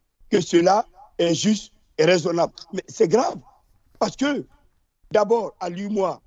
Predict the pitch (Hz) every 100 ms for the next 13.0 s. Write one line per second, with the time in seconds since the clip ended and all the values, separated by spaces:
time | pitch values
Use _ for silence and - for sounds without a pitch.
0 | _ _ _ _ - 190 175 160 156 -
1 | 143 160 - _ - _ _ _ _ 202
2 | 208 233 220 190 208 202 185 147 160 160
3 | 127 120 156 190 214 - _ _ _ _
4 | _ - 220 - - 220 - 247 254 _
5 | _ _ _ _ - 175 185 160 170 165
6 | 175 165 214 233 226 _ _ 220 226 175
7 | 156 - 156 208 190 - _ _ _ 247
8 | 208 170 - 180 185 185 214 _ - -
9 | 247 214 - 208 - 156 143 - _ _
10 | _ 190 262 302 - 165 180 226 214 240
11 | 208 - 170 175 175 _ _ _ - -
12 | - 170 175 220 156 160 147 147 147